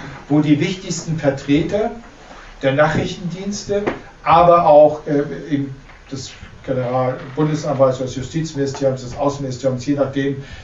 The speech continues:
äh, um was, äh, es dort gerade in dieser Gesprächsrunde geht, sich treffen. Man hat diese Runde eingerichtet, weil eben die Administration, sprich das Kanzleramt, das ist letztlich zuständig für die Nachrichtendienste,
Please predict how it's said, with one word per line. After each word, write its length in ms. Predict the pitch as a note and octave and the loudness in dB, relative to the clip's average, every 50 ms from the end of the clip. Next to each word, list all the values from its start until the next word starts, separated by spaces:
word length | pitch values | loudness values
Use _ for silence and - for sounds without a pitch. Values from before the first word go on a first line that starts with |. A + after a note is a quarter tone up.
| - - - | -18 -6 0
äh, 140 | C#3 C3+ C3+ C3+ E3 | 0 2 2 0 -2
um 220 | D#3+ D#3+ D3 C3+ B2+ | -6 -8 -8 -6 -2
was, 260 | - - - - - - | 0 0 0 -2 -6 -8
äh, 60 | E3 D3 B2+ D3+ E3+ D#3 | -10 -8 -8 -8 -8 -6
es 180 | C#3 C3+ - - | -6 -8 -6 0
dort 260 | D3+ C#3 C3+ C3 - | 2 2 2 4 2
gerade 300 | C3+ C3 C3+ C#3 C#3 C#3 | 2 2 2 4 2 2
in 80 | C#3 C3 | 0 -2
dieser 180 | B2 B2+ C3+ | -2 -4 -4
Gesprächsrunde 680 | B2+ - - - - C#3 C3 C3 - - C#3 C3+ B2+ B2+ | -4 -6 -8 -6 -4 -4 -4 -4 -4 -6 -6 -4 -4 -4
geht, 220 | A#2+ C3 C3 B2+ | -4 -4 -6 -6
sich 160 | - C3 G#2+ - | -6 -8 -8 -6
treffen. 320 | - C3+ A#2 - - - - - - - - - - - - | -6 -8 -8 -8 -10 -14 -18 -18 -20 -20 -20 -20 -20 -10 -2
Man 140 | C3+ C#3 D#3 | 2 2 2
hat 120 | D#3+ E3+ | 2 2
diese 140 | E3+ D3+ E3 | 0 0 0
Runde 320 | D#3+ F3 F3 E3 D3+ D3+ C#3+ | 2 2 4 4 4 4 4
eingerichtet, 720 | C#3 D3+ E3+ E3+ F3 F#3 F#3 G3+ G3+ - A3+ A#3 A3+ A3+ - - - - - - - - | 2 2 2 2 0 0 -2 -2 -4 -8 -10 -10 -10 -10 -12 -16 -20 -20 -20 -20 -2 4
weil 240 | D3+ D3+ D#3 E3 E3+ | 6 6 6 6 2
eben 100 | D3+ - | 0 -2
die 220 | - E3 D#3+ - | -2 -4 -2 0
Administration, 880 | E3+ F3+ F3+ - E3+ D#3+ D3 - - C#3 C3 - - D#3+ E3+ F#3 G#3 G#3 | 0 0 0 0 -2 -2 -2 0 0 -2 -2 0 0 2 4 4 4 4
sprich 240 | G#3 - - D#3+ D3 | 2 -2 -4 -4 -2
das 160 | F3 F3+ - | 0 -2 -2
Kanzleramt, 560 | - - D#3+ E3 - - F3+ F#3 E3+ D#3 D#3+ | 0 0 0 0 0 -2 -2 0 0 0 -2
das 160 | D#3 C#3 - C#3+ | -2 -2 -2 -4
ist 160 | C#3 - C#3+ | -4 -2 0
letztlich 380 | D3 D3+ - - D3 C#3 - | 0 0 0 0 -2 -2 -2
zuständig 580 | - - E3 D#3+ - - D#3 D3 D3+ D3+ C3+ - | -6 -6 -6 -6 -4 -2 -2 0 0 -2 -2 -2
für 60 | C#3 | -4
die 160 | C3 C3+ B2 | -4 -2 2
Nachrichtendienste, 920 | B2+ D3+ D3 - D#3 D3 - - D3+ C3+ C#3+ D3+ C#3+ - - - C#3+ C#3 - | 2 2 2 2 -2 -4 -6 -6 -8 -4 -2 -2 -2 -2 -2 -2 -2 -2 -2